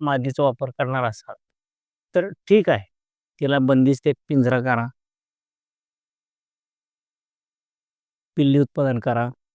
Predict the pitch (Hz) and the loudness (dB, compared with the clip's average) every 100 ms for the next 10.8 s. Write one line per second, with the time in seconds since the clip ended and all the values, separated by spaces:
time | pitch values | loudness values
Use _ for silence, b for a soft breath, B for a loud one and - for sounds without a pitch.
0 | _ _ _ _ _ 156 160 160 - 110 | _ _ _ _ _ -4 0 0 -2 -10
1 | - _ _ - 135 139 151 147 127 151 | -14 _ _ -8 -2 0 0 0 0 -2
2 | 135 143 139 147 123 143 127 - - 139 | 0 -4 -4 -4 -2 -4 -6 -12 -4 -4
3 | 120 139 131 131 135 139 165 - 180 156 | -2 -2 -2 0 0 2 0 2 2 4
4 | 123 - 101 - _ _ _ _ _ _ | 2 -4 -14 -16 _ _ _ _ _ _
5 | _ _ _ _ _ _ _ _ _ _ | _ _ _ _ _ _ _ _ _ _
6 | _ _ _ _ _ _ _ _ _ _ | _ _ _ _ _ _ _ _ _ _
7 | _ 156 185 180 185 139 120 - 107 b | _ 0 0 2 0 0 -6 -10 -16 b
8 | b b - 185 202 _ - - - 208 | b b -8 -8 -8 _ -18 -10 -4 -2
9 | 185 208 214 208 196 180 160 139 160 165 | 0 2 2 2 2 2 0 -2 -2 0
10 | 175 165 180 185 175 _ - | -2 -2 -2 -2 -4 _ -12